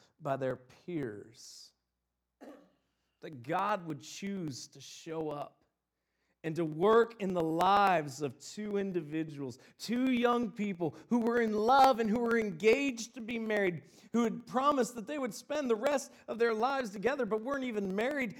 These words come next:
at this point. And here God shows up to pull off the miraculous amongst two people who'd be rumored about and ostracized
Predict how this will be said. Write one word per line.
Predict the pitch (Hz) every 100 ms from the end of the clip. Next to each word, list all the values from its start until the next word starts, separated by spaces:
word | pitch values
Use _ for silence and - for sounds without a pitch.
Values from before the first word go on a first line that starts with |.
| -
at | - - 175 175
this | 277 247
point. | - 254 240
And | 220 208
here | 202 269 285
God | 220 226 254 214
shows | - 247 190
up | 240 262
to | 202
pull | - 214 240
off | 240 247 -
the | 214
miraculous | 190 170 156 170 233 - 131 147 143 _ _ -
amongst | 214 220 180 - -
two | 247 247
people | - 208 - 123 113 101 _ _ _ _ _ _ _ _ _ _ _ _ -
who'd | 135
be | 160
rumored | 147 185 196 175 139
about | 117 110 110
and | 123
ostracized | 127 180 - 135 - 139 117 107